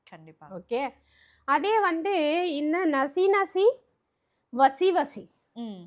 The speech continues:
Speaker 2: ஓகே. நசிங்கிறது வேற, வசிங்கிறது வேற.
Speaker 1: ஓகே.
Speaker 2: நசிங்கிறது வந்து நம்ம ஏதோ ஒரு நம்மளோட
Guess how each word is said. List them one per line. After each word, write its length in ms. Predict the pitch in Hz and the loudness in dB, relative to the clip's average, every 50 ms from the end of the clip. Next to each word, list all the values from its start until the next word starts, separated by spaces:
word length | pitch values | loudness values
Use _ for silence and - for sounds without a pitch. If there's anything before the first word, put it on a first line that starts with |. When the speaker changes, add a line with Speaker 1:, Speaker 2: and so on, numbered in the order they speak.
| 175 190 | -20 -14
Speaker 2:
ஓகே. 420 | - - 269 262 190 - - _ _ _ _ _ _ _ - | -8 -4 -4 -4 -4 -6 -10 _ _ _ _ _ _ _ -6
நசிங்கிறது 880 | 240 240 254 269 - - 392 427 427 403 381 349 349 330 330 330 320 | -4 -2 -2 -2 0 4 6 6 6 6 4 2 0 -2 -2 -2 -2
வேற, 280 | 294 311 302 311 339 320 | -2 -2 -2 0 0 0
வசிங்கிறது 680 | 254 240 240 - - 320 320 285 277 254 226 220 190 | 0 -2 -2 -2 -2 -2 -2 0 -2 -2 -4 -4 -6
வேற. 260 | 180 175 165 160 - - _ _ | -8 -10 -12 -12 -16 -18 _ _
Speaker 1:
ஓகே. 360 | - 220 196 185 - _ _ 175 180 _ _ _ _ _ _ _ _ _ _ _ - | -20 -20 -20 -20 -20 _ _ -20 -20 _ _ _ _ _ _ _ _ _ _ _ -6
Speaker 2:
நசிங்கிறது 800 | 214 233 233 262 277 - - 403 440 427 392 381 381 359 320 339 | -2 2 2 2 0 0 0 2 2 2 4 4 2 2 2 0
வந்து 540 | 294 294 285 254 254 240 269 302 381 427 403 | -2 -2 -2 -2 0 0 0 2 2 0 0
நம்ம 400 | 320 285 269 269 269 311 349 359 | 0 0 0 0 0 0 2 2
ஏதோ 400 | 320 294 294 320 339 370 403 415 | 2 2 2 2 4 4 4 4
ஒரு 300 | 381 339 320 302 285 285 | 4 4 2 2 2 2
நம்மளோட 600 | 277 269 269 269 262 277 277 262 269 277 285 285 | 0 0 0 0 -2 -2 -2 -2 -2 -4 -4 -4